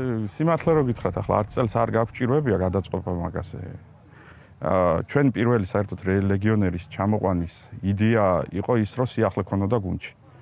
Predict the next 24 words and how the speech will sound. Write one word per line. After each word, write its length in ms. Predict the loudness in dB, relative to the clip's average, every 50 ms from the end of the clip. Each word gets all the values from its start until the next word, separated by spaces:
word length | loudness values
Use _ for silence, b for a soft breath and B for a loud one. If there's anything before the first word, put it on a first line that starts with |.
| B B B B B B B B B
ეს 160 | 0 2 4 4
ლეგიონერი 540 | 4 4 4 4 4 4 4 4 4 4
რო 100 | 2 0
გაჩნდა 420 | 0 2 0 0 0 -2 -4 -4 -4 -2
გუნდში, 380 | 0 0 0 0 0 0 -2 0
ბიჭები 380 | 2 2 0 2 2 2 0 0
ცოტა 280 | 0 -2 -2 -2 -2 -2
სხვანაირები 560 | 0 2 2 4 4 4 4 4 2 2 2
გახდნენ 440 | 2 0 -2 -4 -6 -8 -8 -6 -6
რა. 160 | -4 -4 -2 -4 -4 B B B B B B B B B B
უცხო 440 | -8 -2 0 2 2 2 2 2 2
ენაზე 280 | 4 4 4 4 2 2
მოსაუბრე 520 | 2 2 2 4 4 4 4 4 4 4 4
ადამიანი, 580 | 4 4 4 4 4 4 4 4 2 2 2
რომელსაც 520 | 2 2 2 2 2 0 0 0 -2 -2 -2 -6 -10 -10
ის 260 | -8 -6 -6 -6 -4 0 0
ინგლისურიც 540 | 2 2 2 2 0 0 0 0 0 -2 -2
უჭირს, 340 | -4 -4 -2 -4 -6 -6 -4
ცოტა 380 | -2 -2 0 0 2 0 0
ქართულად 400 | 0 -2 -4 -4 -2 0 0 0 0
ვერ 140 | 0 0 0
ლაპარაკობს 640 | 0 0 0 0 0 0 -2 -2 -4 -8 -8 -8
და, 240 | -8 -6 -6 -6 -6 B B B B B B B B -10
ა, 160 | -6 -4